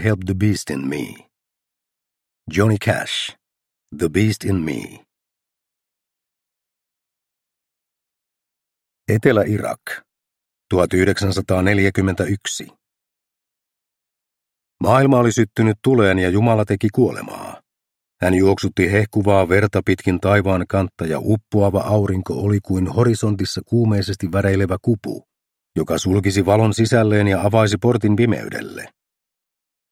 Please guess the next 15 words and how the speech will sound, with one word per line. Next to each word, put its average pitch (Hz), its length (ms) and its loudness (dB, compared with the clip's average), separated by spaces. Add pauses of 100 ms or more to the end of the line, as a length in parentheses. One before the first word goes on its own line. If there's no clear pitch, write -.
(200)
Vaikka 82 340 -2
autiomaan 87 540 0
hiekka 92 360 -2
säteili 95 480 -2
yhä 92 200 -2
lämpöä, 69 500 -4 (580)
leviäisi 110 560 2
aavikolle 107 600 0
pian 113 320 0
auringonlaskun 101 720 0
jälkeen 95 480 0
ihana 110 440 2
ja 98 140 0
viileä 98 400 0
kosteus, - 760 -6